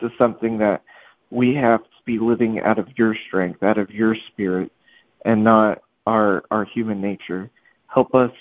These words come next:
to recognize that. Help us to turn to you in that, and to just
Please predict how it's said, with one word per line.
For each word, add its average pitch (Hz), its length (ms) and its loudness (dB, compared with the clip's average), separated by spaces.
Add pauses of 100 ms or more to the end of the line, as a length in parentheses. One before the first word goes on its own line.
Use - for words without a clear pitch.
(120)
to 113 160 -4
recognize 127 600 0
that. 127 220 2
Help 120 240 -4
us 113 100 0 (140)
to - 80 -20 (160)
turn 123 400 -4 (720)
to 139 80 2
you 131 540 2
in 123 180 0
that, 123 360 2 (580)
and 113 460 0
to 117 80 -4
just 110 260 -2